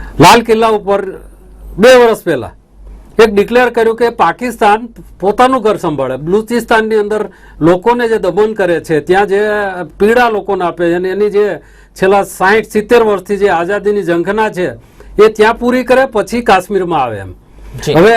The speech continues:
Speaker 1: બલુચિસ્તાનનો અત્યારે મોટો સળગતો પ્રશ્ન છે અને એ પ્રશ્નમાં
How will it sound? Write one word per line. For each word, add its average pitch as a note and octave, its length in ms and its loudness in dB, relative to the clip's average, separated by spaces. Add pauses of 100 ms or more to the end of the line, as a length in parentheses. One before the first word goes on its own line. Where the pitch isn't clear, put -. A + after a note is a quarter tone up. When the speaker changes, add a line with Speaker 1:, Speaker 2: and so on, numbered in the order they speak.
(280)
Speaker 1:
બલુચિસ્તાનનો A3 720 0
અત્યારે G#3+ 300 -2
મોટો G#3 280 -4
સળગતો F#3+ 400 -4
પ્રશ્ન F3 400 0
છે G3+ 180 -2 (500)
અને G#3+ 160 4
એ A#3 200 2
પ્રશ્નમાં G#3+ 720 -2